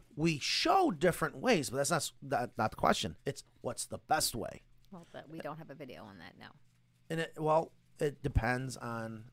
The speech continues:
Speaker 1: your circumstances and budget, like you were saying, Kristen. Um, what's that?
Speaker 2: I don't know. It's,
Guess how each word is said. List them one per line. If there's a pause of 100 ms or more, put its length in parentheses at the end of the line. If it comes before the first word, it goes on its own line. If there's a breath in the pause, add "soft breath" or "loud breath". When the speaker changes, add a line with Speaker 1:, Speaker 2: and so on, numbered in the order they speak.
(300)
Speaker 1:
your
circumstances
and
budget,
like
you
were
saying,
Kristen. (840 loud breath)
Um, (3500 soft breath)
what's
that? (800 soft breath)
Speaker 2:
I
don't
know.
It's,